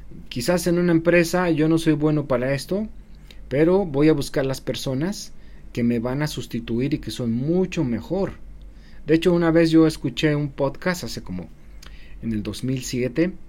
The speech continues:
de lo que es, este, no fue un podcast, fue un seminario, ¿verdad? De Jay Abraham. Y un, una persona dice, "Es que he hecho varios negocios grandes", y él era el dueño de la asociación de,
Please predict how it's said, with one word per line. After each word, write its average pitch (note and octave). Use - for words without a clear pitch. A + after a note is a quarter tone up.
de G#2
lo G2+
que G2+
es, A2
este, F2+
no D#3+
fue F#3+
un D#3+
podcast, C3+
fue C#3
un C3+
seminario, G2+
¿verdad? F#2+
De G2+
Jay G#2+
Abraham. F#2+
Y A#2+
un, E3+
una C#3+
persona D#3
dice, C#3+
"Es D3
que -
he D3
hecho D3
varios C3
negocios C3+
grandes", D3
y B2+
él C3
era C3
el B2
dueño B2+
de A#2+
la G2+
asociación A#2
de, G2